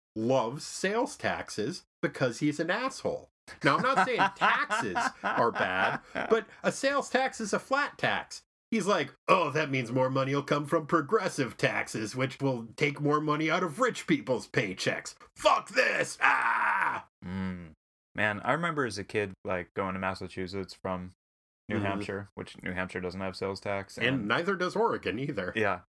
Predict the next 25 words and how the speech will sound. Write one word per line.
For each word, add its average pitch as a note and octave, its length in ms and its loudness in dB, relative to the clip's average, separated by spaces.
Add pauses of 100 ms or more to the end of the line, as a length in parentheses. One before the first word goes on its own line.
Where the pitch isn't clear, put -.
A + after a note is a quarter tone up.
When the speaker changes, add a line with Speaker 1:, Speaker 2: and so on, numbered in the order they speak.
(160)
Speaker 1:
So G#2+ 160 0
we, A2+ 200 0
we B2+ 160 0
went E3+ 200 0
to, D#3 80 0
like, B2 220 0
two D#3 180 2
of C#3+ 60 0
the B2+ 100 -2
only B2+ 240 -2
states B2 380 -6
that G#2 140 -4
don't G#2+ 240 -4
happen A2 280 -2
to G2 60 0
have G2+ 220 -2
sales G2 340 -6
taxes. - 560 -16 (160)
Speaker 2:
Yeah. F#2+ 280 0 (360)
And D4 280 -6
again, A3 420 -2
you F3+ 120 0
know, E3+ 180 0
property C3+ 500 -4
taxes A#2+ 800 -8